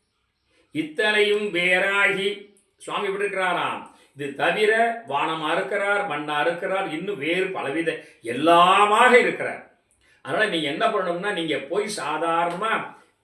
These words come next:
தெருவாசல் நின்னுட்டு, ஒரு வேப்ப மரத்துல ஒரு மல்லிகை செடி நின்னுட்டு பக்கத்துல நின்னு கும்பிட்டீங்கன்னா, அதை தொட்டு கும்பிட்டீங்கன்னா, அதற்குள்ள இருக்கிற உயிரில இறைவன் இருக்கிறார்.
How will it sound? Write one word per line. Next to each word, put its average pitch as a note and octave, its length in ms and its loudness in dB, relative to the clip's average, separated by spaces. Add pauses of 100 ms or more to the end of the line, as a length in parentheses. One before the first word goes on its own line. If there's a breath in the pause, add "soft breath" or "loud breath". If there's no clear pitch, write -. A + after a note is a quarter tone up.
தெருவாசல் G3+ 460 2
நின்னுட்டு, F3+ 840 -2 (300 soft breath)
ஒரு D3+ 200 -2
வேப்ப F#3 280 0
மரத்துல F3+ 560 -2
ஒரு D#3 160 2
மல்லிகை F3+ 420 0
செடி E3 220 -2
நின்னுட்டு D#3+ 500 -6
பக்கத்துல E3 120 -2
நின்னு D3+ 220 -6
கும்பிட்டீங்கன்னா, D#3+ 840 -6 (220 loud breath)
அதை C#3+ 300 -2
தொட்டு F3 320 -2
கும்பிட்டீங்கன்னா, F3 600 0
அதற்குள்ள D#3+ 400 0
இருக்கிற E3+ 480 0
உயிரில A3 480 2
இறைவன் F#3 360 4
இருக்கிறார். C3+ 520 -2